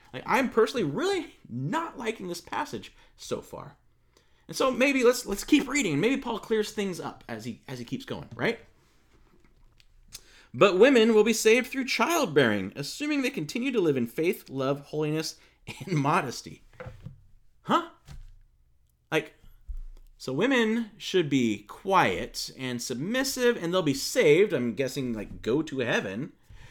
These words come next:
if they have babies and continue to live in faith, love, holiness, and modesty. So, does that mean, good question, if a woman can't have babies, she can't go to heaven?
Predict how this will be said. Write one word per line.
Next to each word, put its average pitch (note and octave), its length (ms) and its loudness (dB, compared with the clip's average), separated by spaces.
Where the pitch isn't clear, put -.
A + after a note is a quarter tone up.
if C3+ 140 -10
they C#3 120 -2
have C#3+ 360 -2
babies - 640 0
and A2+ 360 -6
continue D#3 460 -6
to D3+ 120 -8
live D3 260 2
in A#2+ 160 -2
faith, C#3+ 480 -2
love, A2 460 -4
holiness, A#2 600 -4
and F2 380 -14
modesty. A#2+ 520 -4
So, F#2+ 720 -4
does E2+ 120 -10
that E2+ 180 -12
mean, E2 300 -16
good D2+ 140 -12
question, D3 480 -12
if F#2+ 180 -12
a G2 80 -12
woman F#2 440 -10
can't - 420 -16
have F#2+ 380 -14
babies, F2+ 400 -12
she E2+ 380 -18
can't - 420 -16
go G2+ 240 -8
to - 120 -14
heaven? A3+ 360 -4